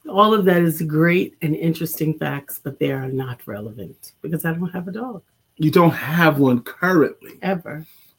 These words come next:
Speaker 2: Baby, how long have you known your husband had a desire for a dog?
Speaker 1: I don't know.
Speaker 2: At
Speaker 1: I
Speaker 2: least a
Speaker 1: had
Speaker 2: year?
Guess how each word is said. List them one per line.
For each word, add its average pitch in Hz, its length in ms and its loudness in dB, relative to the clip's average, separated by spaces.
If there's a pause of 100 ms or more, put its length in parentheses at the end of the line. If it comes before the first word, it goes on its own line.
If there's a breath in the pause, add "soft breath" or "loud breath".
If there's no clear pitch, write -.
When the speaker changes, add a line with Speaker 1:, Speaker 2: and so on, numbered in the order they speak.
(200)
Speaker 2:
Baby, 143 380 4 (220 loud breath)
how 214 140 4
long 202 220 6
have 175 180 6
you 170 120 6
known 147 280 6
your 135 140 6
husband 127 320 0
had 120 140 -2
a - 40 -4
desire 104 440 -4
for 101 160 -4
a 95 40 -6
dog? 87 360 -10 (1200)
Speaker 1:
I 175 160 -2
don't 165 180 4
know. 160 280 2
Speaker 2:
At 143 80 4
Speaker 1:
I - 20 6
Speaker 2:
least 151 160 6
a 156 80 6
Speaker 1:
had 143 80 8
Speaker 2:
year? 160 400 4